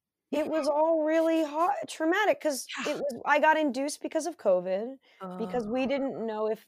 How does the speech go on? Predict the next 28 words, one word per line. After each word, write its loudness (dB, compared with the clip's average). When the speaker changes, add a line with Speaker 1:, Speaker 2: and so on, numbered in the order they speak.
Speaker 1:
the 2
hospital -4
was -8
gonna -6
be -6
inundated, -2
and -6
it -8
was -4
at -10
the -12
time -8
when -6
it -10
was -12
really -2
bad 0
in -6
New -8
York. -8
This -8
is, -8
uh, 2
late -2
March. -8
Speaker 2:
Ugh. -20
Speaker 1:
Um, -4
and, -2